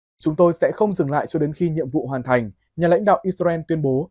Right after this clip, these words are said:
đồng thời trấn an gia đình các binh sĩ Israel đã hy sinh rằng, "Chúng tôi đang làm mọi thứ để xứng đáng với sự hy sinh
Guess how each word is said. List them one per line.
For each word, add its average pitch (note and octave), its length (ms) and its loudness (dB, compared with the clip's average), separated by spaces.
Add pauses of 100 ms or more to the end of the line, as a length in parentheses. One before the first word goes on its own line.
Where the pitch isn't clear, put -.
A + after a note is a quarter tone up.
(200)
đồng E3+ 220 -2
thời E3 200 0
trấn E3 180 -2
an G3 180 -4
gia G3+ 100 0
đình E3 180 -2
các G3 80 -4
binh E3+ 180 -4
sĩ E4+ 180 -2
Israel D#3+ 460 -4
đã B2+ 100 -6
hy D3+ 140 -4
sinh D3+ 220 -6
rằng, A#2+ 240 -4 (300)
"Chúng E3+ 160 -4
tôi G3 100 4
đang G3 160 0
làm D#3 180 -2
mọi C#3+ 200 -2
thứ C#3+ 240 -2
để C#3+ 100 0
xứng D3 200 -8
đáng D3 160 -4
với D#3+ 100 -6
sự E3+ 140 -2
hy E3+ 120 2
sinh E3+ 280 2